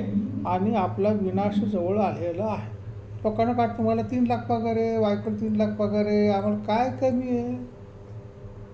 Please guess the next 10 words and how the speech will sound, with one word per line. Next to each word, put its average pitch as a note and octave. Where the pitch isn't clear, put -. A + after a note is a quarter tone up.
राजा, F#3
थोडं G#3
थांब, E3+
तुला F#3+
अपघात G#3
झाला, F#3
दोन्ही F#3
पाय F#3
मोडतील, F#3+
हात E3+